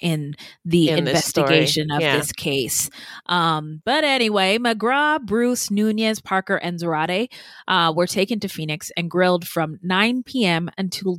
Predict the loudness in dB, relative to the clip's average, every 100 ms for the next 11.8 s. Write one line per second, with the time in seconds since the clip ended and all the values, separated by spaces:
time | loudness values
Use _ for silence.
0 | 0 0 0 -2 -6 -4 0 2 2 2
1 | 2 2 2 -4 -4 -4 -4 -6 -2 0
2 | 0 2 2 0 -6 -8 -4 -2 -2 -8
3 | _ -8 -2 0 2 2 2 0 2 -2
4 | -2 -10 -14 -8 -4 -2 0 0 0 0
5 | -2 -6 _ -2 0 2 2 2 2 2
6 | 2 2 0 2 2 0 -4 -6 -2 -2
7 | -4 -14 -10 -2 0 0 -2 0 2 4
8 | 2 2 -2 0 -2 -2 0 2 2 0
9 | -6 -10 -6 -4 -2 -4 -8 -2 0 -2
10 | -8 -6 0 2 2 2 2 0 0 -2
11 | 0 0 2 2 0 -6 -14 -6